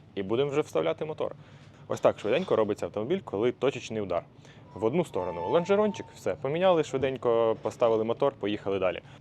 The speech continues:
Ну і все, наступний кадр, коли автомобіль буде зібраний по кузовним хоча б запчастинам. Переміщаємось. Автомобіль вже на підйомнику, а це означає, що зараз будемо засовувати сюди мотора.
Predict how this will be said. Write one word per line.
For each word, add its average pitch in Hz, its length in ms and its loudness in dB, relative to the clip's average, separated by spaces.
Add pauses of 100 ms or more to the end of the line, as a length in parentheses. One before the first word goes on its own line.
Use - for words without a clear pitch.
(300)
Ну 139 160 2
і - 20 4
все, 196 280 2
наступний 202 400 0
кадр, 208 240 2
коли 151 180 2
автомобіль 147 400 0
буде 120 340 2
зібраний 110 440 0 (120)
по 190 100 2
кузовним 135 400 -2
хоча 131 280 0
б 113 60 0
запчастинам. 101 540 -6 (220)
Переміщаємось. 85 680 -2 (960)
Автомобіль 165 520 6
вже 135 160 2
на 147 120 0
підйомнику, 202 580 0
а 113 80 -4
це 123 120 -2
означає, 123 420 2
що 123 160 -4
зараз 120 240 4
будемо 135 320 2
засовувати 123 720 2 (240)
сюди 123 400 -4 (160)
мотора. 110 480 0